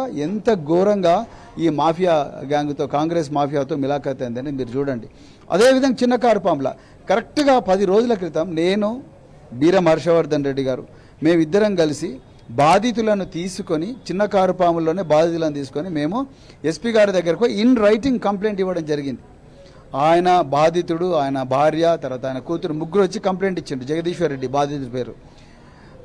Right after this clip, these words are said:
ఇస్తే కూడా దాని మీద ఇంతవరకు యాక్షన్ జరగలేదు. అదే నేరస్తులు మళ్ళీ నిన్నగాక మొన్న ఎలక్షన్ రోజు ఘోరంగా అటాక్ చేశారు. అంటే ఒకసారి కంప్లైంట్ చేస్తే యాక్షన్ తీసుకోకపోతే రెండోసారి వాళ్ళకు న్యాచురల్గా ధైర్యం వస్తుంది.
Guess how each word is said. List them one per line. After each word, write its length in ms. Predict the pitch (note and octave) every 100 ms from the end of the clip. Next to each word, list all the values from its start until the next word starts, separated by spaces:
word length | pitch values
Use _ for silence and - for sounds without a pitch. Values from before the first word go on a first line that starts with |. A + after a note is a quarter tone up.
| -
ఇస్తే 280 | F#3 C#4+ B3
కూడా 220 | G#3 A3
దాని 220 | G3 G3
మీద 100 | A3+
ఇంతవరకు 340 | G3 G#3+ A3
యాక్షన్ 300 | G3 G3 A3
జరగలేదు. 380 | E3+ D#3 D3 F3+
అదే 400 | F#3 D#3+ A3 C4+
నేరస్తులు 640 | C4+ B3 A3+ - D3 F#3 C#4 -
మళ్ళీ 440 | D#3 G3+ C#4+ A#3+ A#3
నిన్నగాక 480 | G3+ G#3+ A3 G#3+
మొన్న 240 | G3+ F3 G3
ఎలక్షన్ 500 | C4 F3 G3 G#3+ G3
రోజు 340 | E3+ F#3 D4 - - -
ఘోరంగా 320 | G3 B3 A3+
అటాక్ 280 | G3 F3 D3+
చేశారు. 280 | C#3 C3 B2+
అంటే 300 | D#3 A#3+ D4+ - - - - -
ఒకసారి 760 | B2+ E3 A#3+ A3 G#3 A#3+ B3 A#3
కంప్లైంట్ 400 | F#3+ F#3+ A3 A3
చేస్తే 220 | G3+ G3 G#3
యాక్షన్ 340 | F3+ F3 A#3
తీసుకోకపోతే 380 | G3+ - G#3+ C4+
రెండోసారి 440 | B3 C4 B3 C4
వాళ్ళకు 260 | C4 B3 A#3
న్యాచురల్గా 340 | A3 A3 B3
ధైర్యం 280 | G#3+ A3 A3+
వస్తుంది. 380 | G#3 - C#3